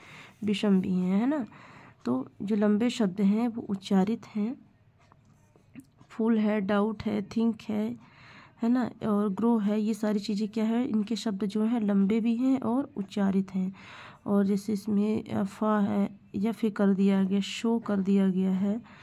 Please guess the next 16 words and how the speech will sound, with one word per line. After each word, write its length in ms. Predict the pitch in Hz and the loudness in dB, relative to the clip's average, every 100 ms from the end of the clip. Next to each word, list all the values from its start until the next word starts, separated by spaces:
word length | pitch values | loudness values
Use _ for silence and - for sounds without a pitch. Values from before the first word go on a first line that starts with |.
| - - - - | -20 -20 -10 -2
है 80 | 226 | 0
ना। 220 | 233 196 - - - | 2 0 -6 -20 -6
नो 260 | 202 208 220 | 0 2 2
का, 140 | 214 214 202 196 - | -2 2 2 2 0
नो 200 | 202 214 | 2 2
का 120 | 220 220 | 0 0
तो 140 | 226 | 2
अर्थ 220 | 214 208 | 0 0
होता 240 | 208 190 196 | -4 0 0
है, 220 | 196 262 | 0 -2
तो 160 | 254 233 | -2 -2
ये 180 | 214 | -2
जो 140 | 226 233 | 0 0
विषम 460 | 196 202 262 262 | 0 -2 2 4
शब्द 340 | 262 208 185 196 | 2 -2 -4 -4
हैं 300 | 180 214 | -2 0